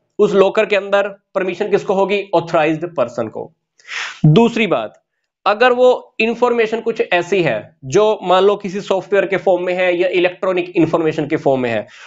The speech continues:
तो उसके ऊपर पासवर्ड लगा दिया जाता है, और पासवर्ड की इन्फॉर्मेशन भी कुछ लिमिटेड लोगों को ही होती है, वो ही उसको एक्सेस कर सकते हैं। तीसरी बात, नॉन डिस्क्लोजर एग्रीमेंट, एक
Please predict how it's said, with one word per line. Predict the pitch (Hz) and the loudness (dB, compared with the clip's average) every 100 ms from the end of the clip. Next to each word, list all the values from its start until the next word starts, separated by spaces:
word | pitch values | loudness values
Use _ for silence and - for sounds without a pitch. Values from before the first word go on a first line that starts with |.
| _ | _
तो | 208 | -4
उसके | 220 226 - 226 | -2 -4 0 2
ऊपर | 208 208 | 2 -2
पासवर्ड | - 170 165 175 196 180 147 | 0 2 2 2 0 0 -2
लगा | 139 131 | -2 0
दिया | 127 120 | -2 -2
जाता | 110 110 | -4 -6
है, | 107 - | -8 -2
और | 156 156 | -2 0
पासवर्ड | 175 185 185 220 | -2 -2 -2 -2
की | 208 226 | 0 -2
इन्फॉर्मेशन | 226 - 156 143 180 170 165 180 | -2 -2 -2 0 -2 -2 -2 -2
भी | 175 190 | -2 -4
कुछ | 175 220 226 - | -4 -4 -4 2
लिमिटेड | 147 156 160 185 180 175 | 2 2 0 -4 -6 -8
लोगों | 131 135 135 135 | -8 -4 -4 -4
को | 135 127 | -6 -8
ही | 123 | -10
होती | 110 107 113 | -10 -10 -10
है, | 107 - _ - | -12 -14 _ -2
वो | 143 175 | 2 2
ही | 196 | 0
उसको | 180 160 202 | -6 -4 -4
एक्सेस | 127 - 175 170 | -4 -4 -4 -2
कर | 131 | -6
सकते | - - 113 | -6 -6 -4
हैं। | 110 - _ _ - - - _ - | -4 -4 _ _ -12 -10 -10 _ 2
तीसरी | 240 240 233 | 4 2 0
बात, | 165 117 - _ _ - | -2 -2 -8 _ _ 2
नॉन | 170 208 240 269 233 147 | 4 6 4 2 0 -2
डिस्क्लोजर | 180 - - 196 170 208 | -2 -2 0 2 2 -2
एग्रीमेंट, | - 139 131 120 107 107 _ - | -2 -4 -4 -4 -6 -8 _ 0
एक | 220 214 | 0 2